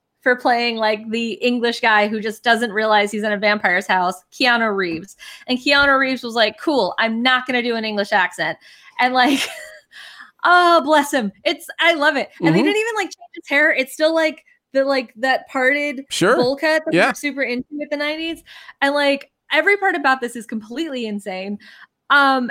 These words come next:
Speaker 1: the costumes are amazing looking. And Gary Oldman is, like, a super sexy Dracula who is also a real weirdo. It's just, it's a movie that's, like, super horny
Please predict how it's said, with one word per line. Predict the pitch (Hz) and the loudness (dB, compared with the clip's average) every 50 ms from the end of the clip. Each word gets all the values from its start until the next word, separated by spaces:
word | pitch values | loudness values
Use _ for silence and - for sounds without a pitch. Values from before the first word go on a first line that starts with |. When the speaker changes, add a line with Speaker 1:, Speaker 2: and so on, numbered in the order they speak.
| - - | -8 -6
Speaker 1:
the | 233 226 269 | -6 -6 -6
costumes | - - - 320 330 320 311 - - 320 311 302 277 269 - - | -6 -6 -8 -6 -6 -6 -6 -6 -6 -4 -4 -2 -4 -4 -6 -4
are | 233 226 233 220 - - - _ _ _ _ _ _ _ - | -2 0 0 0 -2 -4 -8 _ _ _ _ _ _ _ -8
amazing | 262 269 269 262 254 262 269 277 285 294 302 294 254 254 233 214 202 | -6 -4 -4 -4 -4 -4 -4 -4 -4 -4 -4 -4 -4 -4 -4 -2 -4
looking. | 190 190 - 208 202 202 196 - | -4 -4 -4 -4 -4 -4 -4 -2
And | - 247 247 240 208 | -2 0 0 0 0
Gary | 277 302 330 359 370 320 | 0 2 2 4 4 2
Oldman | 285 285 294 254 262 254 233 226 214 208 208 208 - | 2 0 0 0 0 0 0 0 0 -2 -2 -4 -4
is, | - 240 226 214 208 202 208 - | -2 -2 -2 -2 -2 -4 -6 -4
like, | 233 214 208 - | -4 -4 -2 -4
a | - - | -6 -8
super | - - - - 302 311 294 302 302 302 | -8 -8 -2 0 0 0 2 2 2 0
sexy | 285 - - 247 240 - - 269 233 | 2 0 -2 -2 -2 -2 -4 -2 0
Dracula | 202 233 220 208 202 - 214 202 196 196 196 190 190 185 185 185 185 - _ _ _ _ _ _ _ | 2 2 2 2 2 0 0 2 4 4 4 6 6 4 4 2 -2 -8 _ _ _ _ _ _ _
who | - 247 240 | -4 -4 -2
is | 226 220 - | -2 0 2
also | - 262 294 285 311 302 302 285 285 277 262 240 - - | 2 2 2 2 2 4 4 4 4 2 0 -2 -2 0
a | 208 208 | 0 0
real | 196 202 233 262 311 302 277 277 | 0 -2 -2 0 2 4 4 4
weirdo. | 269 277 269 247 240 233 233 226 220 220 214 208 208 214 214 - - - _ _ _ _ _ | 2 2 2 2 2 4 4 2 2 4 2 2 2 0 -2 -6 -16 -20 _ _ _ _ _
It's | - 339 349 359 - - | -6 -6 -6 -6 -6 -6
just, | 403 427 415 - _ - | -6 -6 -6 -8 _ -8
it's | 285 269 320 | -6 -4 -2
a | 302 | -2
movie | 302 359 381 466 571 | -2 -2 -2 -2 -2
that's, | 571 523 - - | -2 -2 0 0
like, | 403 330 - | -2 -2 -2
super | - - - - - - 302 311 339 330 370 392 392 392 381 381 - | -4 -6 -6 -6 0 2 4 4 4 4 4 4 6 6 6 4 2
horny | - - 294 247 233 226 226 226 220 220 214 208 202 202 202 | -2 -2 -2 0 0 0 0 -2 -2 -2 -2 -2 -4 -6 -8